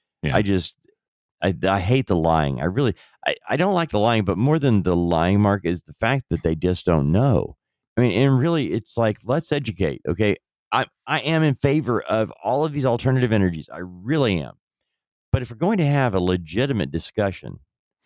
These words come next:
Speaker 2: let's have a discussion about how it actually, how it can be better used. Is there,
Speaker 1: Mm-hmm.
Speaker 2: you know, 'cause that saying it works now and it's great based on what your belief is.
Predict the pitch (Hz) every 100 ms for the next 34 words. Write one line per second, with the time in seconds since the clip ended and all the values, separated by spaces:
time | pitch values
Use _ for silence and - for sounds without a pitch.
0 | - - _ - 104 165 - 156 143 113
1 | 92 82 101 - - 139 135 98 90 85
2 | 107 110 95 90 - - - 139 135 131
3 | 113 95 113 104 95 87 120 180 - -
4 | _ _ _ - 156 175 165 151 135 113
5 | 95 131 120 160 117 _ _ - - 180
6 | 190 160 104 120 160 123 143 139 135 110
7 | 90 - 127 131 92 - _ - 101 _
8 | _ _ 107 151 160 139 123 127 120 135
9 | 98 104 156 208 90 87